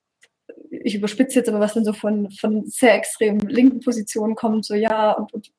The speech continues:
Selbstbestimmungsrecht der Frauen, so ja, aber da geht's eigentlich um zwei Leute. So, da geht's um Eltern und die sollte das, ähm,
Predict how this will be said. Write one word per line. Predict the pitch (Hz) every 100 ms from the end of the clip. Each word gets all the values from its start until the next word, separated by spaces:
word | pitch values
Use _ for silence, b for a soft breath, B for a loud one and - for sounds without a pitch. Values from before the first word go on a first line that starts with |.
| -
Selbstbestimmungsrecht | - 226 226 226 226 208
der | 208
Frauen, | - 214
so | 214
ja, | 196 190 226 302 311 B B B _ _ _ _ _ _ _ -
aber | 233
da | 214
geht's | 214 165
eigentlich | 240 196
um | 196
zwei | - 320
Leute. | 262 - - - - _ _ -
So, | -
da | -
geht's | 208 208
um | -
Eltern | 214 226 202 180 185 - -
und | 202 196 -
die |
sollte | 208 208 202 196
das, | 190 190 - -
ähm, | 196 185 185 180 202